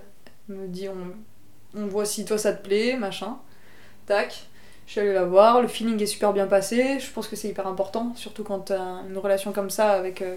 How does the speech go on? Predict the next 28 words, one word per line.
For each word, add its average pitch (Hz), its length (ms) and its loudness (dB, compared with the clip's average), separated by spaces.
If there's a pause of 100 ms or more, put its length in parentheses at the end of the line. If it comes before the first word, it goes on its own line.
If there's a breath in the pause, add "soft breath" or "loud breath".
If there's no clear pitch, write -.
quelqu'un. 233 340 -6 (840)
Le 208 100 -4
feeling 226 300 0
est 190 60 2
super 254 420 0
bien 220 120 0
passé, 208 460 0 (520 loud breath)
et, 196 160 2
euh, 185 520 0
et 196 200 2
écoute, 220 380 -6
euh, 190 580 -2 (160)
elle 214 100 4
adorait 214 300 4
ce 233 80 -4
que 220 100 -2
je - 60 -6
faisais, 196 320 -2
et 262 60 0
puis 190 340 -6
maintenant, 180 340 -2
depuis, 220 480 -4
je 196 100 -10
lui, 185 240 -6 (800 loud breath)
je 202 60 -6
lui 196 100 -6
file, 202 300 -2
euh, 185 500 -4